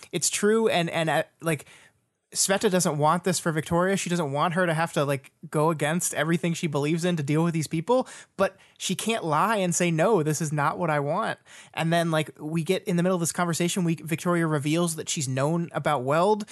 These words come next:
and she tells that to her. It's like, "I've been working on this for weeks for you because I've known this was coming, and I wanted to hopefully have a solution for you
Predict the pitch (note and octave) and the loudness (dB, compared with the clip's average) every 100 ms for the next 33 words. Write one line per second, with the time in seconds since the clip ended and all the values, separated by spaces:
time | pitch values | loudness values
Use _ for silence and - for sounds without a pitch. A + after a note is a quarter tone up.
0 | - F3 D3 C#3 E3 C3+ C3 D3+ G3 F3+ | -10 -6 -6 -2 -2 0 0 0 -2 0
1 | G3+ G#3+ E3 D3 D#3 E3 F3 F#3 E3+ E3 | 2 0 -2 -2 -2 0 0 0 0 -2
2 | - C#3+ C#3 F#3 - - F#3 F#3 G3+ F#3 | -4 -4 -4 -4 -6 -6 -4 -2 -4 -4
3 | D3+ C3+ C3+ C#3+ E3+ F3 F3 C#3+ - E3 | -2 -2 0 0 0 -2 -4 -6 -4 -4
4 | G#3 D#3 C3 C3+ C#3+ E3 - C3+ F3 - | -2 -2 -2 0 0 0 -4 -4 -4 -2
5 | E3+ C#3+ D#3 D3+ C#3+ D#3 F#3+ A3+ G#3+ A3+ | -2 0 -2 -2 -2 0 0 -2 -6 -6
6 | A#3 A#3+ B3+ | -6 -6 -8